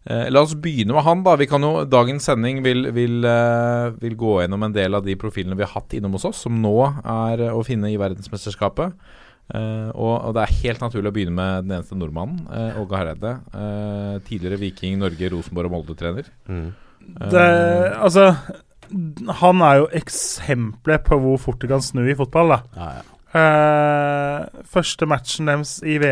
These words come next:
Speaker 3: M nå, de ender opp med å slå Peru en null. Eh, Viking taper null fem for Nest Sotra samme dag.
Speaker 2: <laughs>
Speaker 3: Eh, det var da seks år og seks dager tidligere enn det her. Fikk Åge Hareide sparken i Viking.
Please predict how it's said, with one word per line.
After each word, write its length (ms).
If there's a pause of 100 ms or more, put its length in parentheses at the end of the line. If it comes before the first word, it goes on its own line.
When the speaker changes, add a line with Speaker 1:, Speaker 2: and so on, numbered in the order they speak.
Speaker 3:
M 100
nå, 140 (600)
de 220 (160)
ender 300
opp 120
med 120
å 40
slå 260
Peru 440 (100)
en 220
null. 220 (640)
Eh, 300 (200)
Viking 480
taper 320
null 320
fem 260
for 140
Nest 320
Sotra 400
samme 240
dag. 240 (280)
Speaker 2:
<laughs> 240
Speaker 3:
Eh, 400 (260)
det 180
var 160
da 140 (340)
seks 680
år 320
og 160
seks 340
dager 260
tidligere 420 (160)
enn 140
det 120
her. 220 (560)
Fikk 180
Åge 260
Hareide 320
sparken 640
i 60
Viking. 380